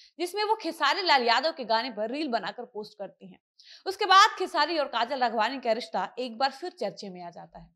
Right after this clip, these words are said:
आपको बता दें कि इतने बड़े अवार्ड फंक्शन में जहां भोजपुरी के तमाम सितारों के आने के बाद पवन सिंह का ना आना भोजपुरी दर्शकों को जितना खला है, उससे ज्यादा कहीं ना कहीं ये सवाल भी भोजपुरिया दर्शकों के मन में था कि भोजपुरी की बड़ी-बड़ी एक्ट्रेसेस काजल राघवानी और भोजपुरी क्वीन अक्षरा सिंह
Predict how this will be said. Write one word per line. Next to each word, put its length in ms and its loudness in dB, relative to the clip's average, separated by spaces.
आपको 260 8
बता 260 8
दें 160 4
कि 60 0
इतने 180 -2
बड़े 200 4
अवार्ड 360 6
फंक्शन 360 -4
में 200 0
जहां 200 -2
भोजपुरी 460 -6
के 120 -6
तमाम 320 -4
सितारों 420 -2
के 100 -8
आने 200 -2
के 100 -8
बाद 300 0
पवन 260 -4
सिंह 220 -12
का 120 0
ना 160 0
आना 260 2
भोजपुरी 400 2
दर्शकों 380 8
को 100 -2
जितना 300 -4
खला 320 0
है, 200 -2
उससे 220 -2
ज्यादा 340 6
कहीं 260 -2
ना 60 -4
कहीं 260 -4
ये 100 -4
सवाल 360 2
भी 140 -6
भोजपुरिया 560 -6
दर्शकों 360 -2
के 80 -8
मन 200 -6
में 160 -6
था 220 -8
कि 60 0
भोजपुरी 540 4
की 120 0
बड़ी-बड़ी 520 4
एक्ट्रेसेस 460 -4
काजल 300 2
राघवानी 540 0
और 80 0
भोजपुरी 480 -8
क्वीन 280 -8
अक्षरा 360 -2
सिंह 220 -10